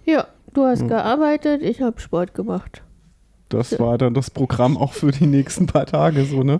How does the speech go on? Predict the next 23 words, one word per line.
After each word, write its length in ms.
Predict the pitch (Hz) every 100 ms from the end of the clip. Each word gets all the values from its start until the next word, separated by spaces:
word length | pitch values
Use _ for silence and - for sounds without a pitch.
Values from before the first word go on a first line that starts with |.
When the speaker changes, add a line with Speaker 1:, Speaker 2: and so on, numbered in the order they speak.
| -
Speaker 1:
Ja, 320 | 311 269 220 - 220
Speaker 2:
Ja. 60 |
Speaker 1:
ja. 220 | 285 240 - 294 - - - - - - _ _ _ - _ _ _ _ _ - - - - - - -
Ja, 260 | 403 294 233
und 200 | 233 262
von 160 | 285
Taupo 380 | 269 254 269 370
sind 200 | 349 370
wir 100 | 349
dann 200 | 339 330
nach 240 | 330 339 -
Napier 680 | 226 220 226 220 - 208 190
gefahren. 640 | 185 - 175 135 - 233 -
Speaker 2:
Genau, 420 | 190 220 143 117
das 220 | 131 -
eigentliche 720 | 117 143 202 190 - 185 190
Ziel 420 | 185 - 214 226 165
der 180 | 123
Reise, 360 | 117 113 127 120
wenn 120 | 117
man 140 | 117 123
so 160 | 123
will. 300 | 123 120 127